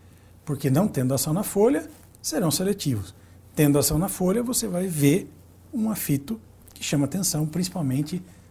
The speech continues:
na boca de rua, onde tem mais manobra. E aí, essa combinação de combine e coact é uma aplicação muito interessante pra pós-quebra-lombo, porque garante justamente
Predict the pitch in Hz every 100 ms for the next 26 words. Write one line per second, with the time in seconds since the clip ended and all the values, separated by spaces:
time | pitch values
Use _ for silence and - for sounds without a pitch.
0 | - 160 143 143 156 160 131 135 139 151
1 | 170 147 123 123 147 143 120 113 110 -
2 | - - - - - - - 135 139 143
3 | 170 233 - - - - 185 165 175 180
4 | 160 151 143 - 131 127 120 - - 170
5 | 160 143 123 101 - - - 143 - 131
6 | 123 180 - - - - - - - -
7 | - - 156 151 170 175 175 165 170 -
8 | 160 147 135 175 240 185 160 151 147 143
9 | - 143 156 - 160 151 147 175 202 196
10 | 190 190 - 185 160 147 151 147 190 -
11 | 196 143 127 -